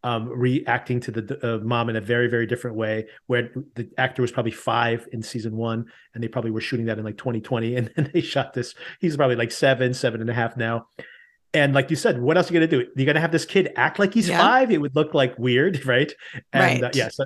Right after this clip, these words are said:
Speaker 1: it's very, very difficult. Having kids in the show in general, just, I don't know. People
Speaker 2: Yes,
Speaker 1: just,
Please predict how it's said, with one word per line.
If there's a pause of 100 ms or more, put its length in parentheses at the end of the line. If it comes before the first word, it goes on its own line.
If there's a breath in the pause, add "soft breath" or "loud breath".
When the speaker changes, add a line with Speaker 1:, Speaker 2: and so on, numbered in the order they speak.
Speaker 1:
it's
very,
very
difficult.
Having
kids
in
the
show
in
general,
just, (240)
I
don't
know.
People
Speaker 2:
Yes,
Speaker 1:
just,